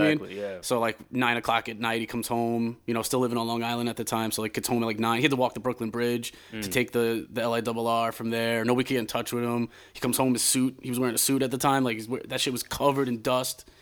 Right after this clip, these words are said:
Speaker 1: All this crazy shit. Like, I had to throw that shit out. Like,
Speaker 2: Yeah.
Speaker 1: couldn't get in touch with my uncles that were, like, one dude's, like, working on some building construction, like,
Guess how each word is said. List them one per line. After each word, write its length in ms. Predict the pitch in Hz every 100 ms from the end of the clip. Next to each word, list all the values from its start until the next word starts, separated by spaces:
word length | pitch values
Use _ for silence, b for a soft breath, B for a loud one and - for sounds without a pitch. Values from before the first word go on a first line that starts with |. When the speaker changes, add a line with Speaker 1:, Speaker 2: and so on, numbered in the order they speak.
| B 120
Speaker 1:
All 100 | 131
this 140 | 123
crazy 280 | 135 127 123
shit. 120 | 113
Like, 80 | 131
I 20 |
had 80 | 131
to 80 | 123
throw 260 | 120 127
that 120 | 123 120
shit 200 | 123 113
out. 280 | 120 120
Like, 280 | 113 110 104 113
Speaker 2:
Yeah. 140 | 110
Speaker 1:
couldn't 160 | 104 151
get 40 |
in 40 | 143
touch 160 | 131
with 60 | 117
my 80 | 110
uncles 500 | 135 135 139 139 127
that 100 | 120
were, 40 |
like, 160 | 120 117
one 160 | 135 135
dude's, 240 | 139 123
like, 220 | 117 107 B B B
working 320 | 139 151 151 143
on 220 | 139 135
some 160 | 156
building 680 | 131 156 151 143 135 127 123
construction, 640 | - 123 - 147 - 123 117
like, 260 | 113 113